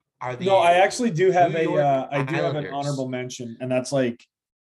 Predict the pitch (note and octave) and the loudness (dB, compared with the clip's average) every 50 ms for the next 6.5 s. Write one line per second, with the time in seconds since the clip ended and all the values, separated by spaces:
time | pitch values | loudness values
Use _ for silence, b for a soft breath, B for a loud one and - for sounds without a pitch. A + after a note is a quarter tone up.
0 | _ _ - - C#3+ C#3 C#3+ D3 C#3+ C#3 C#3 B2+ B2+ C#3 B2+ - A2+ B2 B2 B2 | _ _ -8 -2 0 2 2 2 2 2 0 -2 -2 -6 -8 -6 -6 -6 -4 -4
1 | A#2+ A#2+ - A#2 B2 B2 A#2+ - - A#2+ A2+ A2+ A2+ A#2 C#3+ C3+ C3+ C3+ - C3 | -6 -8 -10 -10 -10 -8 -8 -6 -4 -4 -2 -4 -4 -6 -6 -6 -6 -6 -6 -4
2 | C3 B2+ A#2+ A#2 A#2 A#2+ - B2+ A#2+ A#2+ B2 A#2+ A#2 A#2 A2+ G#2 A2+ A2 G#2 G2+ | 0 0 0 0 -2 -8 -8 -8 -10 -8 -6 -6 -6 -6 -6 -8 -8 -8 -8 -10
3 | - G#2 G#2 - - - C3+ A#2+ C#3 C3+ B2+ C3 C3 C3 B2+ C3 B2+ B2 - C3+ | -12 -16 -20 -12 -4 -4 -2 0 0 -2 0 0 0 0 2 2 2 2 2 0
4 | C3 A#2+ - - B2+ A#2 - - C3+ B2 A#2+ A2+ A#2 A2+ A2+ A2+ A2+ - B2+ B2+ | 0 -2 -2 -4 -6 -6 -6 -6 -6 -6 -4 -6 -6 -8 -8 -8 -4 -2 -2 0
5 | B2+ B2+ B2 - - C3+ C3 B2 B2 - C3+ B2 A#2+ A#2+ - B2+ B2 A#2 A#2+ A#2+ | 0 -2 -2 -4 -4 -4 -4 -4 -4 -6 -8 -6 -8 -8 -6 -8 -6 -6 -6 -8
6 | - A#2+ A2+ A#2 A#2+ - D3+ D3+ D#3 D3+ | -8 -8 -8 -6 -6 -6 -6 -6 -6 -6